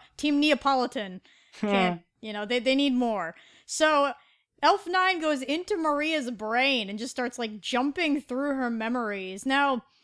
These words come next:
Speaker 1: really quick, even though I don't like to talk about stuff from before, in season three, Maria had this, like, miniature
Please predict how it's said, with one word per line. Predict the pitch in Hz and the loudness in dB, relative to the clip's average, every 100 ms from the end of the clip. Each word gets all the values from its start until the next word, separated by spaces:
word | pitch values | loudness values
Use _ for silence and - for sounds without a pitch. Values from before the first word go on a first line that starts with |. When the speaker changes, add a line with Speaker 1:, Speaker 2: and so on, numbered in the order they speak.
| _ - | _ -6
Speaker 1:
really | 330 403 339 | -2 0 0
quick, | - 240 214 196 | -2 -4 -4 -4
even | 247 247 | -6 -2
though | 240 | 0
I | |
don't | 240 | 0
like | 254 247 | -2 -4
to | |
talk | 247 208 | -8 -8
about | 202 | -10
stuff | - 208 - | -8 -10 -8
from | 208 | -10
before, | 190 - 202 196 190 | -10 -12 -10 -8 -8
in | 196 240 | -4 -4
season | 254 381 403 339 294 | -2 -2 -2 -2 -4
three, | 247 226 247 240 214 | -4 -2 -2 -2 -4
Maria | 202 214 240 349 320 | -4 -4 -2 0 0
had | 262 254 220 | 0 -2 -4
this, | 214 202 | -8 -10
like, | 175 | -10
miniature | 196 214 277 349 330 - 247 | -6 0 2 2 -4 -6 -8